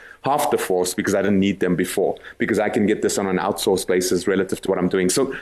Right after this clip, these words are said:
that's a very scary outcome. And I think what we need to do is have leaders have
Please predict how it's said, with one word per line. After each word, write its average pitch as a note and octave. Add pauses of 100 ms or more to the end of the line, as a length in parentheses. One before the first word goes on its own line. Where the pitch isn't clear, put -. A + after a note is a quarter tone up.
that's D3
a F3
very A#2
scary G#2
outcome. F#2+
And F#2+
I G2+
think C3+
what C#3
we C3
need B2+
to -
do - (540)
is B2
have B2
leaders C3+ (400)
have C3+